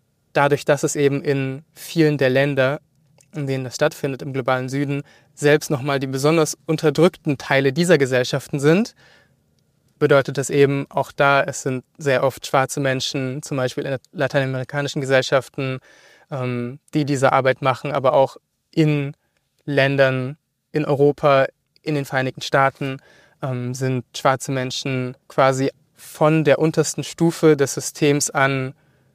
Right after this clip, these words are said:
eben besonders betroffen, dadurch, dass sie die Art von Arbeit machen, die einem hohen Risiko ausgesetzt ist,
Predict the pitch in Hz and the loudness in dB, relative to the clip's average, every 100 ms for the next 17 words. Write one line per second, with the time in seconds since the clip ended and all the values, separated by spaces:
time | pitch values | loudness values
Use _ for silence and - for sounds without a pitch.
0 | _ _ - 139 143 135 131 127 - - | _ _ -4 -2 0 2 0 -4 -8 0
1 | 160 156 139 123 123 123 117 131 - 131 | 2 2 -4 -6 -6 -8 -6 -6 -4 -4
2 | 123 135 _ _ - 151 143 131 - - | -4 -8 _ _ -4 -2 2 0 -2 -4
3 | 131 127 127 - _ _ _ 139 131 131 | -4 -4 -10 -14 _ _ _ 0 2 0
4 | 143 131 - 139 131 135 _ _ _ _ | 0 -2 -2 -6 -6 -10 _ _ _ _
5 | _ - 139 135 131 123 _ _ _ _ | _ -4 -2 0 -4 -8 _ _ _ _
6 | _ 139 127 131 139 139 135 - 135 131 | _ -6 -4 -2 -2 0 -4 0 2 2
7 | - 135 131 - - 139 131 - - | -2 -2 -2 -2 -2 -2 -2 -6 -10